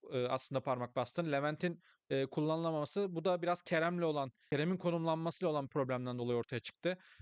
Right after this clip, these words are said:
Açıkçası ben biraz daha bu maçta Beşiktaş'ta on kişi kalmışken Talisca'yı merkeze alıp Nene'nin çalışkanlığını yine kullanıp Levent'i de biraz daha aslında, e, Edson ve İsmail'i, e,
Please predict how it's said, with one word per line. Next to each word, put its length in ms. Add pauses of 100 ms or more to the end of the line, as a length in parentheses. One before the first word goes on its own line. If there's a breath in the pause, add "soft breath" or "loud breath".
(120)
Açıkçası 480
ben 200
biraz 300
daha 280 (360)
bu 60
maçta 340
Beşiktaş'ta 400
on 120
kişi 180
kalmışken 720
Talisca'yı 420
merkeze 480
alıp 260 (100)
Nene'nin 360
çalışkanlığını 600
yine 180
kullanıp 460 (400)
Levent'i 380
de 120
biraz 240
daha 140
aslında, 560
e, 280
Edson 340
ve 80
İsmail'i, 480 (120)
e, 120